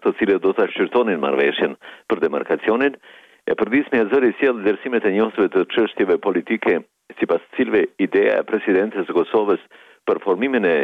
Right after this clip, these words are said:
një komisioni të tillë ka qenë e arsyeshme deri të hënën, kur është publikuar qëndrimi i Departamentit Amerikan të Shtetit,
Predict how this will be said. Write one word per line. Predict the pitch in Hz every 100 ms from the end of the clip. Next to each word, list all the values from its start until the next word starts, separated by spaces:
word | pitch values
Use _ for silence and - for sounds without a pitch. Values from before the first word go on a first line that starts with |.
| 65
një | 71 -
komisioni | 92 87 120 110
të | 101 -
tillë | 131 117
ka | 104
qenë | 135 120 104
e |
arsyeshme | 90 123 110 104
deri | 90 110 104
të | 98
hënën, | 98 110 90 82
kur | 104 92
është | - 90
publikuar | 87 - 110 80 - - - -
qëndrimi | 87 98 98
i | 82
Departamentit | 87 87 90 87 78 85
Amerikan | 80 78 76 90 78
të | 85
Shtetit, | - - - -